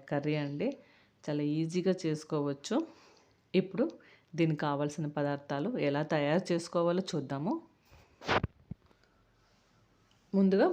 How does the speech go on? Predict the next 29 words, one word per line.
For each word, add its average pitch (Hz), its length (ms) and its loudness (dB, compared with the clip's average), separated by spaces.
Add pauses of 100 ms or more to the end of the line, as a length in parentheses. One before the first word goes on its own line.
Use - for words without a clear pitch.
మూడు 208 220 8
వందల 175 180 4 (100)
గ్రాములు 160 360 2 (200)
మటన్ 165 340 0
తీసుకున్నాను. 160 540 -2 (220)
ఈ 202 100 6 (100)
విధంగా 175 380 0
క్యూబుల్లా 165 380 2 (100)
కట్ 151 240 -4
చేసుకోవాలి. 156 580 0 (480)
అలాగే 170 360 4 (420)
మటన్ 170 360 4
మనం 165 260 2
మూడు 160 160 4
వందల 156 220 2
గ్రాములు 156 360 -2
తీసుకుంటే 160 420 -4 (720)
ఆరు 170 240 6
వందల 160 260 0
గ్రాముల 156 320 0
వరకు 156 280 -2 (440)
దోసకాయ 156 480 0
తీసుకోవాలి. 147 560 0 (680)
క్వాంటిటీ 170 400 2
అనేది 175 220 2 (260)
డబల్ 160 280 6
ఉండాలి 151 340 0
దోసకాయ. 151 400 -4 (920)
తర్వాత 165 380 2